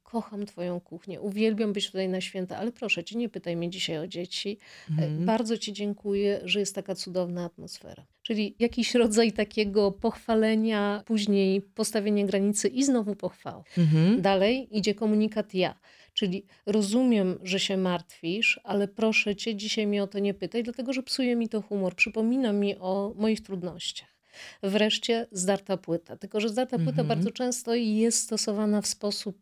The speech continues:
Speaker 1: y, nieprawidłowy, czyli po prostu zaczynamy nie słuchając powtarzać, nie będę o tym rozmawiać, nie chcę o tym rozmawiać, nie, nie, o tym nie
Speaker 2: Mhm.
Speaker 1: rozmawiamy, nie mówmy już o tym. Natomiast chodzi o to, żeby wysłuchać drugiej strony. Czyli
Speaker 2: Mhm.
Speaker 1: m-, mówię, proszę, nie rozmawiajmy o tym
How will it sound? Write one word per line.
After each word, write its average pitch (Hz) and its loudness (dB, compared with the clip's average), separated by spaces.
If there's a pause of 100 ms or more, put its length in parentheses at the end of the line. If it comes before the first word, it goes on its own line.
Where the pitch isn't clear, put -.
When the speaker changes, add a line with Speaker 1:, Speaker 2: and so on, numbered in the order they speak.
Speaker 1:
y, 196 4
nieprawidłowy, 202 0
czyli 185 0
po 185 -6
prostu 196 -6
zaczynamy 196 0
nie 196 2
słuchając 196 -2
powtarzać, 190 -4
nie 208 0
będę 220 0
o 220 -2
tym 226 -2
rozmawiać, 220 -2
nie 202 2
chcę - -4
o 226 -2
tym 233 -2
rozmawiać, 226 -2
nie, 226 2
nie, 233 2
o 220 -2
tym 220 0
nie 220 2
Speaker 2:
Mhm. 196 6
Speaker 1:
rozmawiamy, 190 4 (260)
nie 220 6
mówmy 233 4
już 226 2
o 202 -2
tym. 233 0
Natomiast 233 0
chodzi 240 -2
o 226 -6
to, 262 0
żeby 240 -2
wysłuchać 247 -2
drugiej 170 -18
strony. - -6 (320)
Czyli 175 4
Speaker 2:
Mhm. 196 4 (180)
Speaker 1:
m-, 226 -6
mówię, 233 4 (120)
proszę, 190 2 (280)
nie 214 4
rozmawiajmy 190 2
o 180 -4
tym 294 0